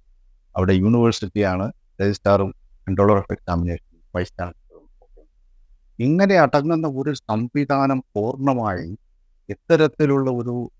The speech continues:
മാരകമായ കുറ്റകൃത്യം നടന്നിട്ട് നിസ്സംഗമായി പോയി എന്നുള്ളത്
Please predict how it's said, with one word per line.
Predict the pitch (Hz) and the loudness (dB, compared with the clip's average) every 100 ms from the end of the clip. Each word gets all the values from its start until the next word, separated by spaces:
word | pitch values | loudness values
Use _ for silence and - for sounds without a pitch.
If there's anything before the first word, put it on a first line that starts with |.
| _ | _
മാരകമായ | 90 92 110 143 156 160 151 143 127 123 | -10 -4 0 2 2 2 2 2 2 0
കുറ്റകൃത്യം | 110 - 107 110 - 104 | -2 -4 -4 -4 -8 -14
നടന്നിട്ട് | 92 _ _ _ _ _ _ _ _ _ - | -16 _ _ _ _ _ _ _ _ _ -10
നിസ്സംഗമായി | 87 - 117 123 147 127 113 113 - | -10 0 2 4 4 4 2 0 -4
പോയി | 104 110 | -4 -2
എന്നുള്ളത് | 101 101 104 104 101 | -2 -2 0 2 2